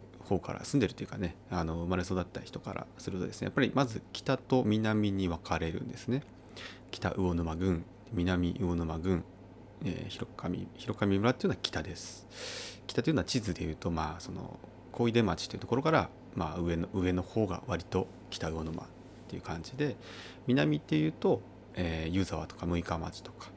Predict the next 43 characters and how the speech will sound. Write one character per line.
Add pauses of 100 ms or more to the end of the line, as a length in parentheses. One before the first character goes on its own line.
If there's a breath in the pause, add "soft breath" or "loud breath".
ま
あ、
群
馬
に
近
い、 (300)
地
図
で
い
う
と、 (180)
え
ー、
南
に
位
置
す
る、 (100)
ま
あ、
そ
の
ま
ん
ま
で
す
ね。 (1080 loud breath)
で、 (140)
こ
こ
の
地
域
っ
て
実
は
全
然、